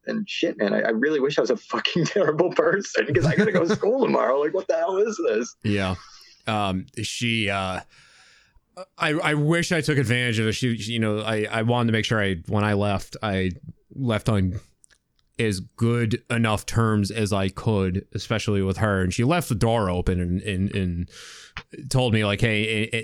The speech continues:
Speaker 2: if, if ever a time came up where I was looking for, uh, you know, a shift or something, to let her know." And I, and, and actually, probably about six months before A A F went off the air, I remember I was talking to Branger forty one night about, uh,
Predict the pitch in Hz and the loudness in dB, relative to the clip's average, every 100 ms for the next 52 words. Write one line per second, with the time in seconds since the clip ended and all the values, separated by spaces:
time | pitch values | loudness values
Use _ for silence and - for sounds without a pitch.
0 | - 107 104 107 98 - - - 113 107 | -4 -4 -4 -6 -8 -12 -18 -6 0 0
1 | 101 - 107 98 107 101 101 101 95 98 | 0 0 0 2 2 2 2 2 2 0
2 | 101 101 92 - 101 95 92 87 - 101 | 0 0 -2 0 0 0 0 -2 -4 -6
3 | 90 90 104 95 90 90 - 113 - 98 | -6 -6 -6 -4 -4 -4 -2 -2 0 -2
4 | - 95 95 92 90 92 104 98 98 92 | 0 0 0 -2 -4 -4 0 2 2 0
5 | 98 90 90 90 - 98 95 107 107 135 | 0 0 0 -2 -2 -4 -2 -2 -2 0
6 | 180 196 160 123 - - - - - - | -2 0 0 -2 -4 -14 -18 -18 -18 -18
7 | - - - - - 196 240 285 233 220 | -20 -20 -4 -2 2 2 2 2 2 2
8 | 202 180 - 208 - 185 196 - 151 - | 2 -2 -2 -4 2 2 2 2 -2 2
9 | 160 165 165 151 - 151 143 135 147 135 | 2 2 2 0 0 0 2 0 0 2
10 | 123 113 117 110 117 131 110 - 135 127 | 2 4 2 2 2 2 2 2 0 2
11 | 101 120 101 - 143 156 92 92 95 92 | 2 2 2 0 0 2 2 2 0 2
12 | 107 185 127 - _ _ _ _ _ _ | 0 0 -2 -6 _ _ _ _ _ _
13 | - - | -20 -20